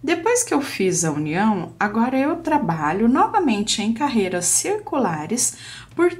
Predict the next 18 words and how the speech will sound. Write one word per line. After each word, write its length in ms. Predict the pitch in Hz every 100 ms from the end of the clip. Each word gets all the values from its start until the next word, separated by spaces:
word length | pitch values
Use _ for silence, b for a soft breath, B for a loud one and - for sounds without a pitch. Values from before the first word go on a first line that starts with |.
| -
três 520 | - 339 381 392 381 -
carreiras. 960 | 359 - 202 147 123 123 123 - - - B B B B B - -
Como 320 | 392 466 392
aqui 600 | - - 196 151 - -
é 100 | -
uma 200 | 185 190
roupinha 540 | 180 180 180 - 185 170
bem 400 | 160 247 381 349
de 120 | 226
verão, 680 | 190 170 175 247 262 156 - B B B B B 214
então 460 | 240 233 233 247
vamos 380 | 277 269 262 262
trabalhar 500 | 262 220 196 185 165
nessa 400 | 175 269 392 311
parte 480 | - 175 160 - -
da 80 | 156
barriguinha 800 | 160 160 165 160 165 180 262 359
só 500 | - - 311 349